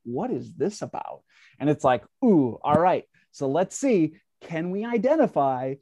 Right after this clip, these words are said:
who are the people?" And, you know, she'll be like, "Well, that's Joe Biden." Okay. It's like, "Awesome. All right. What, what is this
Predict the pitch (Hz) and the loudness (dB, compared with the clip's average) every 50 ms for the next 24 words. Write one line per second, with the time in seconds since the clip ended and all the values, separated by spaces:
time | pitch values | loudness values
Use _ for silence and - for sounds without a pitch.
0 | _ _ _ _ _ _ - 151 147 147 156 180 185 208 214 208 240 254 226 - | _ _ _ _ _ _ -2 0 0 0 0 0 -2 -2 0 2 2 2 2 2
1 | 147 131 127 123 123 117 120 123 123 120 120 - - - 113 131 120 107 113 120 | 0 0 0 -2 -4 -6 -6 -6 -6 -6 -8 -10 -14 -14 -12 -10 -10 -10 -10 -12
2 | - - - 139 131 123 123 120 - - 123 127 131 131 131 135 135 151 - - | -12 -6 -4 -2 0 2 0 0 0 -2 -2 -2 -2 0 0 -2 -2 -2 -4 -10
3 | _ - 117 151 156 151 143 135 147 160 175 170 131 120 117 120 143 175 185 160 | _ -6 -2 0 0 2 4 4 4 4 4 2 0 -2 -6 -6 -6 -8 -8 -8
4 | 131 131 - - 123 - 156 - - - 120 _ _ - - - 123 131 - 196 | -8 -10 -8 -8 -10 -10 -12 -18 -18 -20 -20 _ _ -10 -8 -8 -6 -4 -4 -4
5 | 202 247 277 240 _ _ _ _ _ - - 123 131 135 123 131 143 165 165 - | -2 -2 -4 -6 _ _ _ _ _ -14 -8 -4 -2 0 0 2 2 2 2 2
6 | 143 139 151 165 196 185 151 147 180 170 - | 0 0 2 2 2 2 0 0 -2 -2 -4